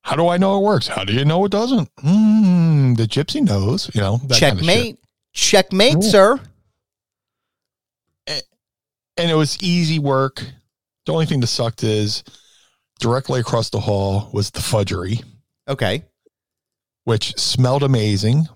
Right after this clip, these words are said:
Speaker 1: but every half hour they had to sing songs about fudge. <laughs>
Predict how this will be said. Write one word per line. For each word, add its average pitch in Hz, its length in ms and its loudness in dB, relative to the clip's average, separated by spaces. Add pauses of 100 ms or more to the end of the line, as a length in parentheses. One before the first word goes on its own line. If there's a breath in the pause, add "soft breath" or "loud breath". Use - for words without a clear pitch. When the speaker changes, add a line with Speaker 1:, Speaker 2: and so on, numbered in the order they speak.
Speaker 1:
but 98 280 -4
every 110 440 2
half 107 320 -4
hour 107 220 -2
they 98 100 -2
had 101 160 -4
to 104 60 -4
sing 104 240 -2
songs 104 340 -2
about 95 240 -8
fudge. - 640 -10 (160)
<laughs> - 460 -16